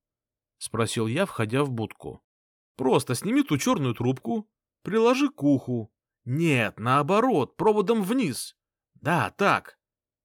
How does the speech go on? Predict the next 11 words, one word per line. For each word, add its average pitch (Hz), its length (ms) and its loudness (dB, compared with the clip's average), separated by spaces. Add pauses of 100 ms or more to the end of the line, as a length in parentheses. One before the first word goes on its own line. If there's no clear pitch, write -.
(200)
Теперь 160 280 -2
говори". 143 560 0 (1160)
"Нам 151 280 2
остаётся 170 640 2
только 170 420 -2
ждать", — 127 640 -6 (680)
сказал 113 480 -2
я 110 140 0
пароль. 117 440 -2 (680)
"Павел 139 360 2
Громов". 135 800 -4